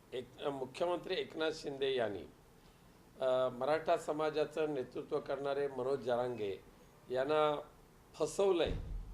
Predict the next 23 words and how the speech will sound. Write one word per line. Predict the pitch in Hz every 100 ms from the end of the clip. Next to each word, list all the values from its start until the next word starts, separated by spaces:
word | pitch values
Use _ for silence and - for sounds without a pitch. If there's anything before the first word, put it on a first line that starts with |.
| -
आणि | 151
मराठा | 143 135 151 165 165
समाजाला | - 143 147 151 156 165
सुद्धा | 156 - 160 175
फसवलंय | - 151 - 151 117 92 - - - -
अशी | 131 -
भावना | 143 123 139 160
संपूर्ण | 156 147 120 143
मराठा | 143 127 127 127
समाजामध्ये | 127 131 131 127 127 123 120
निर्माण | 117 110 117 113
झालेली | 107 104 107 104
आहे. | 101 95 90 - - - -
त्यामुळे | 127 135 143
माननीय | 135 127 143 147
मनोज | 135 135 147
जरांगे | - - 135 135 135
पाटील | 131 131 135 127
यांनी | 123 127 175 - - - -
सकल | 147 - 202
मराठा | 196 175 165 156 170
या | 156 151
समुदायाला | 139 135 127 120 117 110 120